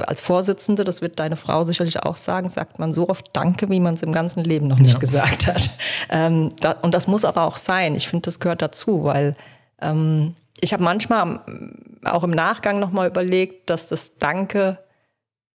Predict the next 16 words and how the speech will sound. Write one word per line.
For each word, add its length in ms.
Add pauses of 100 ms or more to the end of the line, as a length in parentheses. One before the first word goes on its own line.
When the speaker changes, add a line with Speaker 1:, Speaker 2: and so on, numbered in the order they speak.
(1200)
Speaker 1:
wichtig 460
ist 200
an 140
der 120
Stelle 440 (480)
und, 360
ähm, 240
dass 140
man 140
aber 120
auch 120
manchmal 320
selbst 240
zu 80
kurz 320
kommt. 320